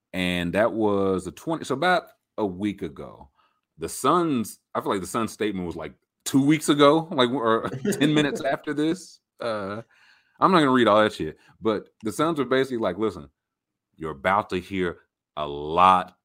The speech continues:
Speaker 1: of things. Sick, sick things. Don't believe him. Thanks, bye." Um,
Speaker 2: <laughs>
Speaker 1: I got news for you, Suns. I'm gonna believe him.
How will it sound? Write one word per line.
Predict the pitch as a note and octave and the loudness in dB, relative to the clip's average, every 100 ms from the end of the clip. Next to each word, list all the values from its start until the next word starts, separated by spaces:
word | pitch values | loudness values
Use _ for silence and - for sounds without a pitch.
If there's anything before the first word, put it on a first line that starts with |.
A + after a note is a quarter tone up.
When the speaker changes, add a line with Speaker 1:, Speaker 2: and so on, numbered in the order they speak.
| _ - | _ -10
Speaker 1:
of | E2+ - | -10 -10
things. | - F#2+ E2+ C#2+ B1+ _ _ _ | -8 -6 -6 -10 -18 _ _ _
Sick, | - - - - D3+ D3+ D3+ | -20 -18 -14 -6 0 0 -2
sick | - - - C#3 C3+ | -12 -10 -4 -4 -4
things. | - C3+ C3 G2+ C#2 _ _ _ _ _ _ _ _ _ _ _ _ _ _ _ _ _ _ _ _ _ _ | -6 -2 -2 -4 -8 _ _ _ _ _ _ _ _ _ _ _ _ _ _ _ _ _ _ _ _ _ _
Don't | B2+ C3+ | 2 2
believe | C3 C3+ C3 | 4 4 4
him. | F#2+ | 2
Thanks, | - D3 C3 - | 6 6 6 6
bye." | C3 C3+ G#2+ A2 - G#2 | 10 10 10 4 -10 -8
Um, | F2+ E2+ - A#3 - - - - _ _ _ | -6 -6 -8 -10 -10 -14 -14 -20 _ _ _
Speaker 2:
<laughs> | _ _ _ _ _ _ _ G#2+ | _ _ _ _ _ _ _ -4
Speaker 1:
I | |
got | B2 G#2+ | 0 0
news | A#2 A#2+ | 0 -4
for | - | -6
you, | E2+ | -8
Suns. | E2 F2 E2+ - - | -8 -8 -8 -10 -8
I'm | G#2+ | -8
gonna | G#2+ C#2 | -8 -10
believe | C#2+ F2+ | -14 -16
him. | G2 | -16